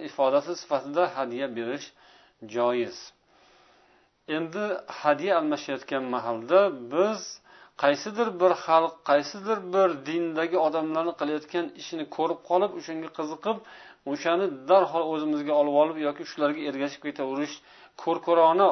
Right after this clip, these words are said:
boshqalarga ergashishdan tiyilishimiz kerak. Odamlarga taqlid qilish, atrofdagilarga taqlid qilish, bu yaxshi odat emas. Yaxshiliklarni, foydali ishlarni olish kerak.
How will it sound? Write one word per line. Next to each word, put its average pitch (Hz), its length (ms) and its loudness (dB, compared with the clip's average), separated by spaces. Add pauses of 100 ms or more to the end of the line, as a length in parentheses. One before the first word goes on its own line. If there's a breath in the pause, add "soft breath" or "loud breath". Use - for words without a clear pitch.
(100)
boshqalarga 147 600 0
ergashishdan 131 840 -2 (540 loud breath)
tiyilishimiz 135 680 -8
kerak. 107 320 -6 (460 loud breath)
Odamlarga 156 580 4
taqlid 156 480 0
qilish, 151 400 -2
atrofdagilarga 151 920 0
taqlid 156 520 0
qilish, 165 320 -2
bu 156 180 -2
yaxshi 151 440 -2
odat 147 380 2
emas. 160 340 0 (960 loud breath)
Yaxshiliklarni, 175 1000 2 (100)
foydali 160 580 0
ishlarni 151 580 2 (480 loud breath)
olish 139 320 0
kerak. 202 340 2